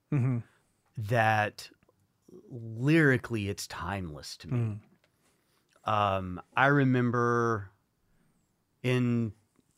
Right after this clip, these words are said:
Speaker 2: the summer of twenty twenty, uh, George Floyd, all the demonstrations, stuff going on with the school board, the, all the stuff going on in Baytown, in my own life.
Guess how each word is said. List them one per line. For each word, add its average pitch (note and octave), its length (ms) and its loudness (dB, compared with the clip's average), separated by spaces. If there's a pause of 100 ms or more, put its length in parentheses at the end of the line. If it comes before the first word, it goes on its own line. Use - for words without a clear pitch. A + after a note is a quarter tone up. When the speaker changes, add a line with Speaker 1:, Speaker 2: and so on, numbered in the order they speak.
(340)
Speaker 2:
the B2+ 100 -4
summer B2 340 0
of A2 100 -6
twenty A#2 260 -4
twenty, F2 440 -12 (1160)
uh, F#2+ 400 -2 (300)
George F#2+ 280 -8
Floyd, B2+ 640 -2 (380)
all G2+ 140 -4
the F#2+ 80 -8
demonstrations, A2+ 1080 -2
stuff - 320 -10
going G2+ 180 -6
on F2 120 -8
with E2 80 -14
the E2+ 60 -10
school D3 340 0
board, A#2+ 640 -2 (520)
the, G#2+ 220 -8
all A2+ 160 0
the G2+ 100 -6
stuff - 260 -10
going G2 220 -8
on F2 120 -12
in D#2 160 -16
Baytown, B2 520 -4
in F2 80 -8
my G#2+ 240 -4
own B2+ 200 -4
life. A#2 460 -6